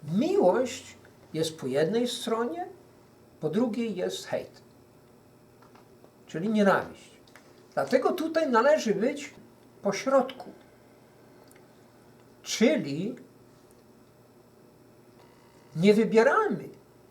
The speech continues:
miłość, niena-, jak wybierzemy miłość, to of course jest nienawiść również z miłością.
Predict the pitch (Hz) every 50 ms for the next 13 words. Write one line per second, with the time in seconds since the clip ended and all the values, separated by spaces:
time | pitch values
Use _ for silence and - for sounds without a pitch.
0 | _ _ _ _ _ - _ _ _ - - 147 180 208 233 226 196 165 151 143
1 | 139 - - 170 170 170 170 151 131 110 - - 147 - - - 139 - 143 147
2 | 135 143 185 185 170 175 185 202 180 170 170 190 254 359 349 - - 294 285 -
3 | - 349 311 - - - 113 - 180 170 160 - - - - - 156 156 160 165
4 | 151 135 131 127 123 135 127 123 117 98 120 - - - - 240 320 392 - -
5 | - - - -